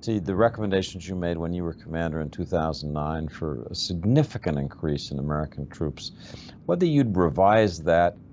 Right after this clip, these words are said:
uh, uh, recommendation in light of what we now know. Obviously, hindsight is, is an impossible way to, to judge, uh, decisions. But were we taking on more risk in the approach that you, uh, recommended than we should have?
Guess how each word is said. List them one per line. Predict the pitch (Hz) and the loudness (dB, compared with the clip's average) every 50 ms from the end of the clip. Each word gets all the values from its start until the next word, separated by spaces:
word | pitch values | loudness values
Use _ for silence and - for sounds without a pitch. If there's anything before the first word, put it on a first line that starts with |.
| - - | -10 -8
uh, | 76 | -6
uh, | 78 78 - - - 107 - - - - - | -6 -6 -8 -10 -12 -12 -12 -12 -12 -14 -10
recommendation | 87 90 82 - - 82 73 - 80 80 80 - - 85 | -8 -8 -8 -6 -6 -4 -2 0 0 0 0 -4 -6 -4
in | 78 | -2
light | 78 82 87 104 117 117 110 | 0 2 4 6 6 6 6
of | 98 85 85 80 - - - - - 95 87 - - - | 4 2 2 0 -6 -14 -14 -12 -10 -10 -10 -12 -14 -8
what | - 107 104 85 | -4 -2 -2 -2
we | 71 95 92 87 | -2 -6 -8 -8
now | 80 87 87 85 85 85 | -6 -6 -6 -4 -4 -4
know. | 85 85 82 85 87 | -4 -4 -4 -2 2
Obviously, | 92 92 92 85 82 73 - - 76 73 67 - - - - - - - - | 2 2 2 2 -2 -4 -4 -6 -6 -6 -8 -10 -16 -20 -20 -20 -20 -4 -2
hindsight | 85 85 78 71 - 85 78 76 76 | -2 0 0 -2 -2 -2 0 0 0
is, | 73 71 69 | -4 -6 -8
is | 76 - - 76 71 67 | -10 -10 -8 -8 -8 -8
an | 67 67 | -8 -8
impossible | 71 69 - - 92 90 85 - - 73 69 69 | -10 -10 -2 2 2 2 2 2 -2 -8 -8 -6
way | 69 71 73 69 | -4 -2 -2 -2
to, | 67 69 - - | -4 -6 -8 -8
to | - 73 64 | -8 -10 -6
judge, | 57 82 78 73 65 - - 67 69 | -2 0 0 0 0 -4 -8 -8 -8
uh, | 64 55 | -8 -8
decisions. | - - 71 67 - - 87 80 69 71 65 67 71 - - - - - - - - - - | -8 -10 -10 -8 -4 -4 -4 -4 -4 -4 -6 -6 -8 -10 -14 -16 -18 -20 -20 -20 -20 -6 0
But | - 104 101 - - | 0 0 0 0 -4
were | 92 123 131 | 0 0 0
we | 135 156 190 214 208 | 2 2 0 0 -2
taking | - - - 214 214 208 - 196 180 | -2 -2 0 0 0 2 2 0 2
on | 156 147 139 131 127 | 4 4 4 4 4
more | 120 113 110 113 110 107 95 | 4 4 4 6 6 4 4
risk | 82 92 101 101 101 - - - - | 2 4 4 4 4 2 -2 -6 -4
in | 90 90 90 | -4 -2 -2
the | 87 | -2
approach | 85 80 - - 95 90 87 - - - | -4 -4 -2 0 0 0 0 -2 -8 -8
that | - 78 - - - - | -8 -8 -8 -8 -8 -6
you, | 87 85 85 82 78 - - - | -4 -4 -4 -4 -6 -8 -10 -8
uh, | - 82 | -8 -6
recommended | 80 76 87 87 80 - - 76 82 80 78 78 78 71 67 | -4 -2 -2 -2 -2 -2 -6 -4 -2 -2 0 0 -2 -2 -2
than | 73 71 71 | -4 -4 -4
we | 71 67 | -4 -4
should | - - 78 73 | -4 -6 -4 -4
have? | 71 71 71 | -4 -6 -6